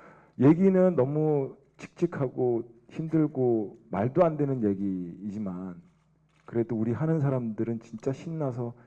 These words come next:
진짜처럼 관객들한테 보여줘야 되는 게 아닌가라고 그런 얘기들을, 어, 했었어요. 그래서 이미 그때 저 촬영 들어가기 전서부터 저희 다섯 명은 너무 똘똘 잘 뭉쳤어요. 너무 기분 좋게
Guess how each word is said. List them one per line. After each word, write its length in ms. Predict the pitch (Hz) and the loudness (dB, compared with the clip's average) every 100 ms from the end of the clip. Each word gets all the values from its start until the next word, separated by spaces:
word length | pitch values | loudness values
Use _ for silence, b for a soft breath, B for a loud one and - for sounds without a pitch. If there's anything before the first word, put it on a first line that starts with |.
| B | B
진짜처럼 720 | - 117 139 - 123 117 110 - B B B | -12 -4 -4 -2 -4 -4 -6 -12 B B B
관객들한테 480 | 104 104 107 95 | -10 -8 -8 -8
보여줘야 420 | - 104 107 98 101 | -8 -6 -4 -4 -6
되는 220 | 101 104 | -8 -8
게 80 | 104 | -10
아닌가라고 800 | 85 87 90 87 87 85 87 85 | -10 -12 -14 -12 -12 -12 -16 -16
그런 280 | - 101 92 | -12 -10 -8
얘기들을, 380 | 92 90 95 90 B B B B B B B B _ | -10 -10 -10 -12 B B B B B B B B _
어, 200 | - - - | -20 -20 -12
했었어요. 480 | 131 127 - 92 90 | -8 -8 -6 -10 -10
그래서 400 | 90 87 95 98 _ b b b b b 117 | -12 -14 -16 -18 _ b b b b b -6
이미 220 | 143 196 | 0 0
그때 340 | 190 - 185 180 - | 2 2 2 2 -2
저 140 | 127 | -2
촬영 280 | - 190 202 | 2 2 2
들어가기 380 | 151 143 165 175 | 2 2 2 0
전서부터 520 | 120 117 180 165 180 | -2 0 2 2 0
저희 220 | 165 127 | 0 0
다섯 280 | - 101 147 | 0 -4 -6
명은 260 | 151 143 147 | -4 -4 -4
너무 260 | 104 143 | -4 -4
똘똘 320 | 208 214 226 | -4 -4 -2
잘 220 | 214 110 117 | -2 -2 -6
뭉쳤어요. 720 | 101 120 175 175 - 82 80 - _ _ _ - | -6 -6 -4 -4 -6 -10 -10 -20 _ _ _ -18
너무 160 | 95 98 | -16 -14
기분 320 | - 110 117 | -10 -8 -6
좋게 340 | 113 - - | -8 -12 -16